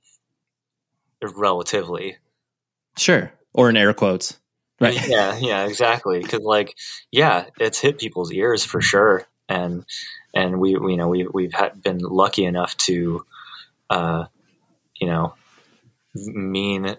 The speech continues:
Speaker 1: mean something to, like, a, a lot of people. And, and, like, you know, there's been a couple of people that have hit us up and, like,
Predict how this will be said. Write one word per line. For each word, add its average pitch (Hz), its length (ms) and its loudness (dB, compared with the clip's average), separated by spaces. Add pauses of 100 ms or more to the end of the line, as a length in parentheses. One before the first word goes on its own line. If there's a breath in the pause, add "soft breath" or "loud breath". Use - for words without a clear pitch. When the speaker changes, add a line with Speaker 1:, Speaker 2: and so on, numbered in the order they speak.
Speaker 1:
mean 107 260 -4
something 101 420 2
to, 107 280 0
like, 98 200 0
a, 101 60 6
a 98 220 4
lot 98 240 6
of 95 60 -14
people. 95 460 2
And, 92 160 -6
and, 95 160 -10
like, 90 240 -8
you 107 80 -10
know, 92 160 -6
there's 98 260 -4
been 101 200 -6
a 92 60 -10
couple 107 280 0
of 92 100 -2
people 104 320 0
that 98 80 2
have 92 100 -2
hit 101 80 -2
us 95 140 -2
up 98 200 2
and, 90 100 -14
like, 90 240 -8